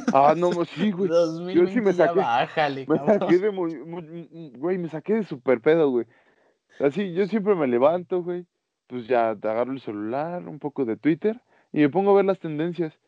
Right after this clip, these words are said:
Speaker 1: Y estaba
Speaker 2: Ajá.
Speaker 1: medio dormilado, güey. Y lo vi, fue así como de, "¿Ahora qué pedo?". <laughs> Pues, no, espérate, güey. Ya fue, fue muchísimo.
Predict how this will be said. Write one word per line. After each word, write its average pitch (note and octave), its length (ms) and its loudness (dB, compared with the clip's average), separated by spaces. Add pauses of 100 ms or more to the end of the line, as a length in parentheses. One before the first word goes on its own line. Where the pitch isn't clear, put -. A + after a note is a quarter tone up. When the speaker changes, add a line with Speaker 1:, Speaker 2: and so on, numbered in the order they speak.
(500)
Speaker 1:
Y C#3+ 120 2
estaba G3 200 6
Speaker 2:
Ajá. G#3 120 2
Speaker 1:
medio C3 200 2
dormilado, B2 640 2
güey. A#2+ 300 -8 (440)
Y D3+ 120 -8
lo D3 140 0
vi, F#3 160 -4
fue F#3 120 -6
así E3+ 100 -10
como D#3+ 160 -6
de, B2 140 -2 (840)
"¿Ahora A#2 260 2
qué - 120 -12
pedo?". F#2+ 360 -10 (180)
<laughs> - 340 -2 (480)
Pues, F3+ 120 -2
no, E3 520 -4
espérate, F3 580 0
güey. A2 220 -8 (380)
Ya E3 360 4
fue, E3+ 220 -6
fue F#3 200 0
muchísimo. D#3 640 -10